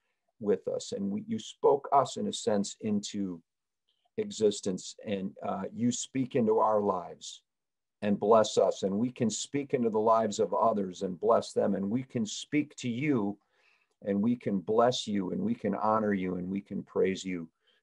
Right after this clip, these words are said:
Everything that we have is yours, Lord. We hold it with an open hand, and we, we sincerely ask that you would rearrange,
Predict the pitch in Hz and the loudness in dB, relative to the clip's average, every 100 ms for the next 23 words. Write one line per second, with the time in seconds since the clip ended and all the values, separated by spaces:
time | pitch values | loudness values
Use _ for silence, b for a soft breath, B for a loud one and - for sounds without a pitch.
0 | - - 196 196 180 170 139 123 120 123 | 8 8 8 0 0 2 4 4 4 6
1 | 117 113 104 104 101 101 104 104 95 95 | 6 4 2 4 4 4 4 4 4 -2
2 | - 135 135 139 143 131 120 123 110 104 | 2 4 4 2 2 2 2 2 -4 0
3 | 101 98 95 _ _ _ _ _ _ 107 | 0 0 -4 _ _ _ _ _ _ 4
4 | 101 104 104 107 - _ - 110 110 - | 6 6 4 0 -4 _ -6 -4 -2 -2
5 | 104 - 139 135 117 113 113 - 110 117 | -2 0 2 4 8 8 8 0 -2 0
6 | 113 104 104 107 107 | 2 0 2 2 2